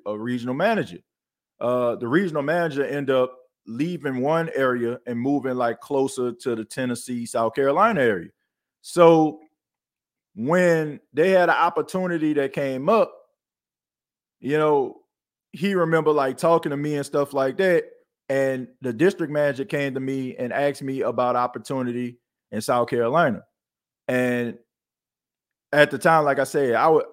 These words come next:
I, I feel like it was, like, God talking to me, maybe, you know what I'm saying? Like, maybe you need to get away from this situation. And it was a great opportunity.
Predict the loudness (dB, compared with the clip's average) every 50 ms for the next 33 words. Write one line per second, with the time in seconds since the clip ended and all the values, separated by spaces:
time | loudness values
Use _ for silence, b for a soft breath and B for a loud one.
0 | -12 -10 -10 -10 -10 -8 -8 -8 -6 0 2 4 4 4 4 2 2 2 0 -2
1 | -4 -8 -16 _ _ _ _ _ _ _ _ _ -2 -2 0 0 0 0 -2 0
2 | 2 2 4 4 4 2 0 -4 -6 -12 _ _ _ _ _ _ _ _ _ _
3 | _ _ _ _ _ _ _ _ _ _ _ -10 -4 0 2 4 4 4 4 4
4 | 4 4 4 2 0 -6 -6 -4 -4 -2 -2 -2 -2 -2 -4 -6 -10 -8 -4 -4
5 | -4 -4 -2 -4 -2 -2 0 -2 -2 0 0 0 0 0 -2 -6 -6 -6 -6 -6
6 | -6 0 2 2 2 4 2 0 0 -2 -6 -8 -8 -6 -6 -8 -6 -2 0 2
7 | 2 0 0 -4 -6 -4 -2 -2 -2 -2 -4 -4 -4 -6 -4 0 2 2 4 4
8 | 4 2 2 -2 -2 0 0 0 2 0 -2 -2 -4 -6